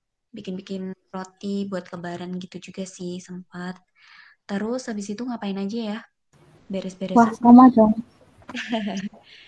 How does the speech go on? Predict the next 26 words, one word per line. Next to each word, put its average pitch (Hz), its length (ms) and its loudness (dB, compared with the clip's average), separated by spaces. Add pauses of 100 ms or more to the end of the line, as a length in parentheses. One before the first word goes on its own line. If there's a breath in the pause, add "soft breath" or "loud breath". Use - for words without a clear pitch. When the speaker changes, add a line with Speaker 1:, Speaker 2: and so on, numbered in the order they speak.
(380 soft breath)
Speaker 1:
Ya, 214 240 -8 (160)
seru - 240 -16
banget 214 400 -10
kan 254 320 -6
masak-masak 220 640 -12
kayak 208 240 -10
gitu. 240 160 -8 (560)
Kayak 214 140 -8 (100)
gitu 208 160 -8
aja 208 240 -4
sih, 302 320 -6 (320)
hmm, 214 1040 -8
apa 233 160 -12
ya, 208 220 -6 (260)
cukup 240 320 -8
membosankan. 202 720 -8 (480)
Tapi 277 480 -10
tetap 233 240 -10
aja 226 320 -6
aku - 320 -16 (160)
betah 202 320 -8
di 196 80 -2
rumah 196 320 -6
daripada 185 480 -8
keluar-keluar 190 560 -12
rumah. 190 260 -6